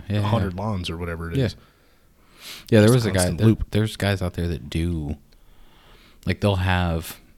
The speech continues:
Speaker 1: like, six crews and they'll mow, like, a hundred yards a day and gross ten grand a day. And they work six days a week.
Speaker 2: It seems like a lot of logistics to figure out.
Speaker 1: It's gotta, like, I,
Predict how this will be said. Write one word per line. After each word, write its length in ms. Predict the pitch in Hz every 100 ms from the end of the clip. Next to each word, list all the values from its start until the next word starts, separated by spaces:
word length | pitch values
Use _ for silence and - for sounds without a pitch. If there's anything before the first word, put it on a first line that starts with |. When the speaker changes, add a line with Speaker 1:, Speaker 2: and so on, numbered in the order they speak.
| -
Speaker 1:
like, 160 | 90
six 320 | - - -
crews 640 | - - 87 80 78 78 - -
and 160 | 90
they'll 160 | 92 92
mow, 640 | 85 80 80 80 78 80 - _ _ _ _ _ _ _ _ _ _ _
like, 200 | - 87
a 40 | -
hundred 320 | 98 85 78
yards 240 | 80 76
a 60 | 76
day 520 | - 78 - - - _ _ _ _ _ _ -
and 240 | 90 82
gross 760 | 73 82 85 87 76 71 - - - _ _ -
ten 220 | 95 82
grand 240 | 76 76
a 80 | 69
day. 460 | 69 76 - - - _ _ _ _ _ _ _ _
And 100 | 87
they 60 | 85
work 200 | 90 -
six 260 | - 87
days 200 | - 76
a 80 | 71
week. 420 | 71 69 - - - _ _ _ _ _ _ _ _ _ _ _ _ _
Speaker 2:
It 100 | -
seems 240 | - 139
like 120 | 107 95
a 40 |
lot 360 | 85 82 82 82
of 80 | 82
logistics 560 | 82 - 80 - 80
to 80 | -
figure 260 | 85 87 85
out. 60 | 85
Speaker 1:
It's 140 | -
gotta, 340 | - 90 113 73
like, 180 | 92 92
I, 320 | 85 80 76